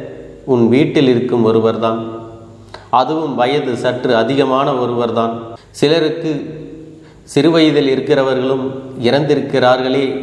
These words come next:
என்று சொல்வாய். ஆனால் சிறுவயதில் இருக்கிறவர்கள்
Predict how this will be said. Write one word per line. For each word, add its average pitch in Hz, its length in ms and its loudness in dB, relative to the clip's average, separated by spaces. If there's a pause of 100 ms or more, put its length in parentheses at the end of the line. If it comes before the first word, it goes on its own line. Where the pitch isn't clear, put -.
(180)
என்று 117 340 2
சொல்வாய். 113 460 0 (920)
ஆனால் 127 400 2 (840)
சிறுவயதில் 143 640 2
இருக்கிறவர்கள் 127 680 0